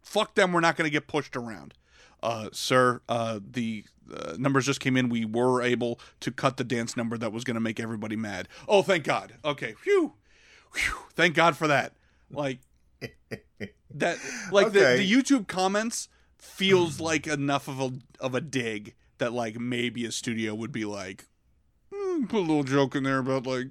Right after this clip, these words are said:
Speaker 1: oh, fuck you guys." But to completely throw away an original villain. Now, I may be wrong. You might, this might be the part where your review were like, "Actually, it's Gozer's daughter." Then I'd be like, "Oh, fuck me. I guess I'm wrong."
Speaker 2: <laughs>
Speaker 1: But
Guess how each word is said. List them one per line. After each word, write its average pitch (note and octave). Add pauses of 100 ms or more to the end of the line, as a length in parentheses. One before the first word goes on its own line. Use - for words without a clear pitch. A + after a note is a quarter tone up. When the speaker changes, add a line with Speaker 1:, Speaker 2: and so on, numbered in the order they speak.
Speaker 1:
oh, C#4+
fuck B3
you C#4
guys." D#3+ (380)
But F3
to E3+
completely E3+
throw C#3+
away C3
an A#2
original A#2+
villain. A#2+
Now, F3
I A3+
may A#3+
be G#3+
wrong. G3
You D3+
might, F3+ (220)
this F#3+
might F#3
be F#3
the E3
part E3
where D#3
your D3+
review D3
were C#3+
like, C3+
"Actually, D#4
it's D#4
Gozer's A#3+
daughter." D3 (240)
Then F#3
I'd E3+
be E3+
like, D3+
"Oh, A#3
fuck A#3
me. G#3+
I D#3
guess F3
I'm G3
wrong." D#3
Speaker 2:
<laughs> -
Speaker 1:
But E3